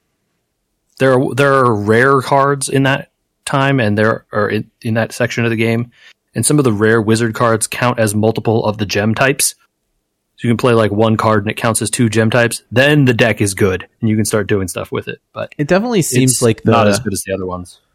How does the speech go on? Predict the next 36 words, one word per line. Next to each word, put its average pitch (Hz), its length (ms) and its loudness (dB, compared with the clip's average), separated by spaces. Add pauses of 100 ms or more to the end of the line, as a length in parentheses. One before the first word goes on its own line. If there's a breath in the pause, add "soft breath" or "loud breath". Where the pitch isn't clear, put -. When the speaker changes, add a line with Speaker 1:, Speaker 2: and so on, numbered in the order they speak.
(540)
Speaker 2:
It 143 80 -10
definitely 175 280 2
seems 156 280 0
to 139 60 0
me 123 180 4
like 110 180 0
the 107 80 -2
card 117 400 2
management 107 600 2
and 113 80 -6
stuff - 240 -2
like 110 180 0
that 104 300 0
does 107 180 -2
not 110 460 0 (240)
really 107 880 2
entice 107 580 -2
me 107 180 0
to 104 280 -2
stick - 340 -4
around 101 380 0
in 95 120 -2
Act 92 300 -2
Two 82 440 -8
and 104 160 -4
collect 98 400 -2
everything, 101 420 -4
even 113 220 2
though 113 160 4
I 107 120 4
have 104 260 2
already 101 360 4
figured 156 340 -2
out 101 300 2 (420 soft breath)
an 107 160 0
infinite, 104 760 -2